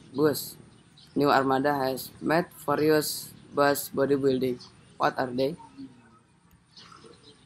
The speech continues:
The first is super bus. The appearance of this bus may, may rarely be found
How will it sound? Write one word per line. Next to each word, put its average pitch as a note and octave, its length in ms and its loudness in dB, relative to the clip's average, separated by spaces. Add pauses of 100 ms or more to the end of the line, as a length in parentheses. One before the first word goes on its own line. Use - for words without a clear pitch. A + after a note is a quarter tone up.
(1300)
The - 140 0
first F#3 400 2
is C#3+ 320 2
super D3+ 400 0
bus. C3 420 -2 (680)
The C3+ 460 4
appearance D3+ 640 0
of C3+ 220 0 (280)
this B2+ 180 -4
bus D#3 340 0
may, C3+ 420 2 (380)
may C3 200 0
rarely C3 440 2
be C#3+ 160 0
found E3 500 2